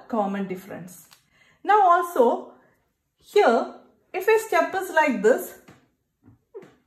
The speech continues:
you want to consider BODMAS rule, okay? BODMAS, otherwise the answer will be wrong. So here we have an addition, here we have multiplication.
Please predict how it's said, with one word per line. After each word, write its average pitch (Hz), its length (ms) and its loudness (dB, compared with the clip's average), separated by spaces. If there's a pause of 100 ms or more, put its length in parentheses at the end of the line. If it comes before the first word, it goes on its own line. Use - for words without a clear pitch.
(360)
you 240 160 -2
want 277 360 2
to 359 80 -2
consider 247 580 2
BODMAS 262 880 4
rule, 180 260 -10
okay? 320 460 -12 (260)
BODMAS, 208 800 -4
otherwise 233 640 -2
the 240 260 -4
answer 214 360 -2
will 226 180 -4
be 190 200 -8
wrong. 180 440 -10 (380)
So 330 360 -2
here 302 560 -2 (380)
we 269 180 -2
have 269 340 4
an 277 160 0
addition, 254 540 -4
here 254 280 2
we 247 220 -4
have 233 280 -2
multiplication. 247 840 -4